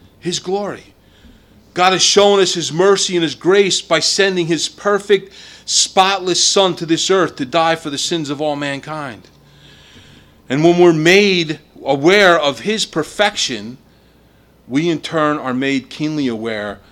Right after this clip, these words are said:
of our uncleanness. And so we come to Jesus through his mercy and his grace, and we're forgiven of our sins, and we're cleansed of all unrighteousness. And that's the message that we've been set apart to deliver to this world,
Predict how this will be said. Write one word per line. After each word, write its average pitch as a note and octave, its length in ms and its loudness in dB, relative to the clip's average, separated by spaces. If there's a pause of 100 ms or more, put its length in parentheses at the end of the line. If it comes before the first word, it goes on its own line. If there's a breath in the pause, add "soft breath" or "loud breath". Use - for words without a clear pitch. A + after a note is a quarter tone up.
(240 soft breath)
of A2+ 260 -8
our A2 340 -6
uncleanness. G2+ 920 -12 (600 soft breath)
And A2+ 80 -12
so D3 140 -2
we C#3+ 160 0
come F#3 320 0
to D#3 120 -2
Jesus A#2+ 460 -4
through D#3+ 520 4 (280 loud breath)
his B2+ 260 -4
mercy C3 420 -2
and A#2 80 -4
his A2 100 -8
grace, B2 340 -4
and C3 80 -4
we're C3 80 -4
forgiven D#3 480 -2
of B2+ 180 -2
our A2+ 120 -4
sins, B2 380 -4
and C3 120 -4
we're C3+ 120 -2
cleansed D3+ 540 -2
of A#2+ 140 -4
all A#2 300 -4
unrighteousness. G#2 840 -12 (500 loud breath)
And C3 140 -6
that's E3 440 0
the D#3 160 -2
message A2 440 -4
that A2+ 140 -8
we've A2+ 180 -8
been G#2+ 120 -10
set G#2+ 260 -10
apart G2+ 520 -12
to A2 80 -18
deliver A2+ 380 -6
to A2 120 -16
this G2 240 -14
world, G2 320 -14